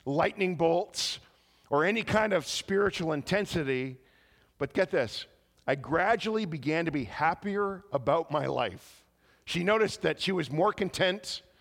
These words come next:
more free, she enjoyed life more, she had a greater sense of focus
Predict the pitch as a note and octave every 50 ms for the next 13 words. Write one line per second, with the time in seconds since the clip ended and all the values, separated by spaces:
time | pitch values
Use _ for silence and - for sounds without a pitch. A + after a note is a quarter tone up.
0 | _ _ _ - - C3+ D3+ F3+ G3 F3+ - - F#3 F#3+ G3+ G3+ G#3+ G#3+ G3+ -
1 | F#3 E3 D3+ D3 B2+ - E3+ E3+ F#3 G3+ G#3 F3+ F3 F3 E3+ E3+ D3+ - E3+ D#3
2 | C#3+ C3+ C#3+ D3 D3+ D3+ - - _ _ _ _ _ _ _ - - F3+ F#3 F3
3 | D#3+ C3+ - D#3 F3+ G3+ A#3 A#3 A#3 G#3+ - - G#3 G3 - - F3+ D3+ - -
4 | F3+ F3+ F3 - F3+ D#3 D3+ - - -